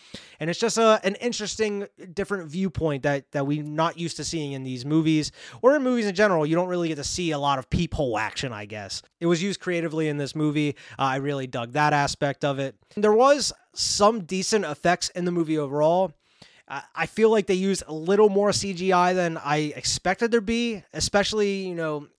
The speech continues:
after seeing, I mean, I'm, I'm, I know I'm making comparisons with twenty thirteen, but it's, it's hard not to, especially after seeing the trailer going into this. It wanted, it, it,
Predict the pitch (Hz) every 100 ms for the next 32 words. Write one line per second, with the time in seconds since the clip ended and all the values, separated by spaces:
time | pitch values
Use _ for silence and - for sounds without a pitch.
0 | _ 151 160 170 147 196 196 185 175 -
1 | _ _ _ _ _ _ _ _ _ _
2 | _ _ - 160 165 165 147 170 143 160
3 | 185 196 185 185 165 - - 170 170 170
4 | 151 143 170 160 156 151 - 175 175 151
5 | - - 190 160 - 143 135 - 170 160
6 | 165 180 - 165 147 - 165 156 170 151
7 | - 139 147 131 107 202 208 202 185 160
8 | 160 196 208 185 151 - - - - -
9 | _ - 180 160 214 226 190 190 185 170